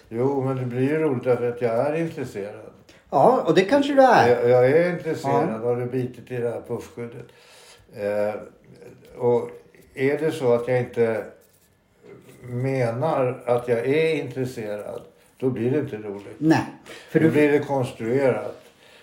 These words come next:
Speaker 1: Och det som är konstruerat, det blir inte bra.
Speaker 2: Det är ju det, nu sa du, vad, för jag tänkte, varför var det där så roligt? Jo, det, det var ju för hur man kan komma på någonting så snabbt.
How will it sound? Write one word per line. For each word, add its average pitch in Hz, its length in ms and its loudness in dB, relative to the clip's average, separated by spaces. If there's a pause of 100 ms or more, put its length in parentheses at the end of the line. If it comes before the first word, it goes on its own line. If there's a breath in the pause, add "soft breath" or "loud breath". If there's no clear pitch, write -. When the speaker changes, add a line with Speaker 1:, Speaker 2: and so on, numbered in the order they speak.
(140 soft breath)
Speaker 1:
Och 113 220 0
det 123 160 -2
som 120 180 -6
är 123 60 -4
konstruerat, 147 1040 2 (180)
det 120 200 -6
blir 117 240 -4
inte 104 220 -14
bra. 110 280 -14 (580 soft breath)
Speaker 2:
Det 156 100 2
är 165 40 10
ju 165 140 6
det, 214 440 4
nu 262 240 6
sa 233 260 6
du, 190 120 2
vad, 151 520 2
för 175 80 2
jag 190 120 6
tänkte, 180 260 0
varför 180 200 2
var 180 280 2
det 175 60 0
där 214 180 2
så 226 160 -2
roligt? 123 460 -2
Jo, 175 240 0
det, 165 200 2
det 156 120 -4
var 147 160 0
ju 131 140 -2
för 127 320 -2
hur 123 240 -10
man 113 140 -4
kan 123 140 -6
komma 123 260 -4
på 143 240 -4
någonting 120 320 -8
så 120 100 -12
snabbt. - 340 -8